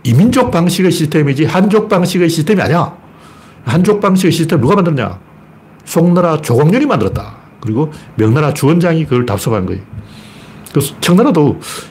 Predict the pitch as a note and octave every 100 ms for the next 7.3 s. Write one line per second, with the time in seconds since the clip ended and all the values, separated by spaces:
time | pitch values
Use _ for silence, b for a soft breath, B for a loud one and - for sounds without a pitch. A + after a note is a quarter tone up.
0 | B B2+ - - - G#2+ A2+ F3 D3+ B2
1 | B2 - - - - - - - - C3
2 | A2+ G2+ F#2 G2+ C#3+ - A#2+ - F3+ -
3 | - C3+ D#3+ C#3+ G#2+ F2 - - - B
4 | B B B B - - - C3+ C3+ B2
5 | G2 - - - - - - - - -
6 | - - - B2 A#2 C3+ A2 G2+ G2+ B2+
7 | G#2+ F#2+